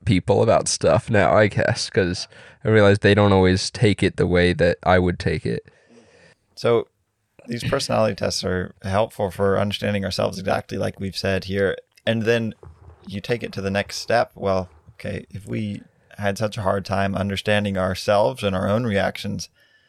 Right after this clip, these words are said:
Speaker 2: man, it puts a whole nother lens on trying to understand people around us and how we're dealing with them. And hopefully it can help you kind of work out the mechanics of, "Why am I clashing with certain people?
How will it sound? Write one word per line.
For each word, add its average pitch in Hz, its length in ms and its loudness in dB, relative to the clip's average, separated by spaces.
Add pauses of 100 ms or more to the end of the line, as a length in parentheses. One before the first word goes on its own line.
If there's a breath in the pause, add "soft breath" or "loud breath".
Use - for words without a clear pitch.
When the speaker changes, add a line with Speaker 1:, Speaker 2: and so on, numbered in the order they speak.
(220)
Speaker 2:
man, 107 360 0
it - 160 -6
puts 117 200 -4
a 98 80 0
whole 107 160 0
nother 98 600 2
lens 104 480 0
on 95 180 -2
trying - 220 -4
to 95 60 0
understand 98 460 -4
people 101 240 -8
around 95 340 -2
us - 180 -10
and 95 140 -6
how 95 200 -2
we're 95 120 0
dealing 95 360 -4
with 90 140 -6
them. 95 480 -4
And 98 240 -8 (1040)
hopefully 104 540 -2
it 101 100 -4
can 101 140 -6
help 101 240 -4
you 107 120 -6
kind 107 180 -4
of 92 60 -6
work 101 220 -2
out 101 200 -2
the 107 80 -10
mechanics 98 640 -6
of, 95 260 -8 (320)
"Why - 280 -4
am 120 140 -2
I 107 160 -2 (340)
clashing - 420 -6
with 110 140 -4
certain 104 280 -2
people? 101 500 -2